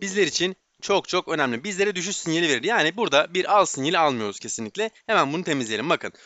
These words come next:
burada biz yükseliş sinyalimizi nasıl alıyoruz biliyor musunuz? Burada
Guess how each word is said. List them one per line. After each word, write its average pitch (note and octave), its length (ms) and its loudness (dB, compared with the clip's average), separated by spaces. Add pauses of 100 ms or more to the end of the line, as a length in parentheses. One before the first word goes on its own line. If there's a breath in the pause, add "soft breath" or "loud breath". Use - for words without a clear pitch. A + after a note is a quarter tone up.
burada F#3+ 380 -2
biz B2 160 -10
yükseliş E3+ 340 -6
sinyalimizi A#2 520 -4
nasıl F3 240 -2
alıyoruz A2 340 -6
biliyor F3 160 0
musunuz? G#2 300 -8 (340 loud breath)
Burada D#3+ 320 2